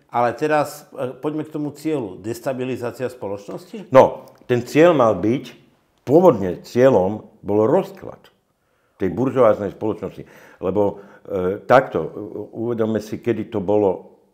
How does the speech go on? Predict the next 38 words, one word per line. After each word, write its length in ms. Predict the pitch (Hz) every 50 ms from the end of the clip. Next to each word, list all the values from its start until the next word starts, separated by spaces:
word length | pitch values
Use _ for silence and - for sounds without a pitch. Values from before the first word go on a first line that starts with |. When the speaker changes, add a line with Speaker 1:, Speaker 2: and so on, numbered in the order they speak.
| _ _ _ _ _
Speaker 2:
písané. 380 | _ 127 143 139 - 110 90 87
Bolo 240 | 78 92 104 104
to 100 | 87 -
písané 460 | 87 - 104 95 - 107 95 87 80 80
za 160 | 85 76 -
studenej 500 | - - - 98 87 107 98 95 85 80
vojny, 380 | 78 76 73 76 76 90 107 110
rozeslané 540 | 87 82 80 82 - - - 87 85 78 76
za 80 | -
studenej 420 | - - 82 82 92 92 90 78 71
Speaker 1:
<clears throat> 60 | 76 78
Speaker 2:
vojny. 240 | 82 87 104 139
E, 80 | 156 - - - - _ _ - - - _
k-, 480 | - 80 78 78 80 - - 80 78 - 80 80 - - 73 71 73 73 71 - -
ako 280 | - 50 - - - 78 73 69 69 71 62 62 65
bipolárny 640 | 71 95 90 - 98 98 92 85 85 73 73 71 -
svet 240 | - - 82 82
sme 160 | 82 95 101 98
vtedy 280 | - - 113 104 110
vlastne 360 | 101 104 101 101 - - 110
mali, 320 | 107 107 110 113 123 123 117 - - - _ _ _ _ -
keď 180 | _ _ -
sa 120 | - - 92
to 80 | - -
tak 160 | - 95 95
zoberie, 400 | 92 104 110 110 117 131 143 135 120 -
hej. 140 | - - - - - - - - _ _ _ _ _ _ _ _ _ _ _ _ _ _ _
A 400 | - 82 82 80 82 82 82 - - - _ -
išlo 320 | 107 98 - - 117 90
o 80 | 87 101
to, 160 | - - 139
aby 160 | 120 107 98
socialistická 800 | - 113 123 120 - 131 123 127 123 - - - - _ - 90
revolúcia 560 | 73 73 76 71 73 76 82 80 - - 110
zvíťazila 640 | 104 - 80 87 92 - - 113 95 110 113 107 104
v 80 | - _
celom 280 | - 113 117 123 123
svete. 480 | 123 - - 131 151 165 160 165 -